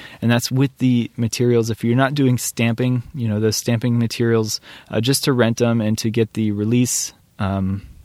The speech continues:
uh, stuff to, you know, the, there's a powder you put on that really, that helps you release the, the, uh,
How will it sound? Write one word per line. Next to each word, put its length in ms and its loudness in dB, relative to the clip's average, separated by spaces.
uh, 280 -10
stuff 480 0
to, 340 -2
you 140 0
know, 140 0
the, 160 -2
there's 280 -2
a 40 -2
powder 300 0
you 140 0
put 160 -4
on 220 0
that 180 -6
really, 340 -2
that 260 -6
helps 220 -2
you 120 0
release 400 4
the, 260 2
the, 260 4
uh, 320 -2